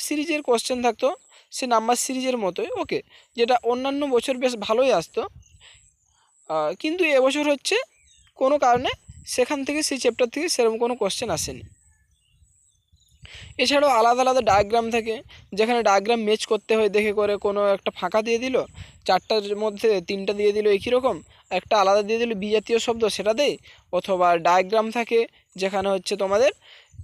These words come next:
উম, পরপর তি-, চারটা ডায়াগ্রাম দিয়ে দিয়েছে এবং চারটা ডায়াগ্রামের মধ্য থেকে একটা থাকবে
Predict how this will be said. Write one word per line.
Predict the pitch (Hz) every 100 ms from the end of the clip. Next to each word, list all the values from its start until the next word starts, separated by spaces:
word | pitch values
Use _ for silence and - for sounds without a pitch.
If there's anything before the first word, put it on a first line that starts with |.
| -
উম, | 185 180 -
পরপর | 220 214 220 -
তি-, | 214 208 202 196
চারটা | 202 196 240
ডায়াগ্রাম | 233 233 247 240
দিয়ে | 214 233
দিয়েছে | 262 254 302
এবং | 285
চারটা | 247 202 233
ডায়াগ্রামের | 226 214 240 240 220
মধ্য | 208 233
থেকে | 240 277 453 - - - 202
একটা | - 240
থাকবে | 247